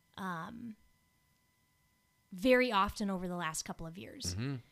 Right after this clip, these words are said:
Speaker 2: It's true.
Speaker 1: Our average for twenty twenty-one is just over twelve percent.
Speaker 2: No kidding.
Speaker 1: Just over twelve percent, which doesn't seem like a lot, but I'd say most months of twenty twenty-one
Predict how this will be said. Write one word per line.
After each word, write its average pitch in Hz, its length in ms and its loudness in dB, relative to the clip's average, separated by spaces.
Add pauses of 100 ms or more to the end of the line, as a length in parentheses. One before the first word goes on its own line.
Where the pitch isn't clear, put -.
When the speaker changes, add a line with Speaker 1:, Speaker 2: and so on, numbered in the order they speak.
(120)
Speaker 2:
It's - 120 -14
true. 113 200 -6
Speaker 1:
Our - 320 2
average 233 840 4
for 240 160 -12
twenty 226 300 -8
twenty-one 233 720 -8
is 247 420 0 (140)
just 320 360 4
over 302 240 0
twelve 262 380 2
percent. 247 480 -4 (580)
Speaker 2:
No 180 220 2
kidding. 101 560 2
Speaker 1:
Just 302 280 -2
over 302 200 -2
twelve 247 300 0
percent, 269 280 0
which 311 160 0
doesn't 381 360 4
seem 269 180 4
like 233 180 4
a 233 60 -2
lot, 196 300 4 (440)
but 262 320 12
I'd 262 200 4
say 262 320 6
most 240 420 0
months 277 300 -4
of 233 100 -10
twenty 247 240 -8
twenty-one 226 640 -8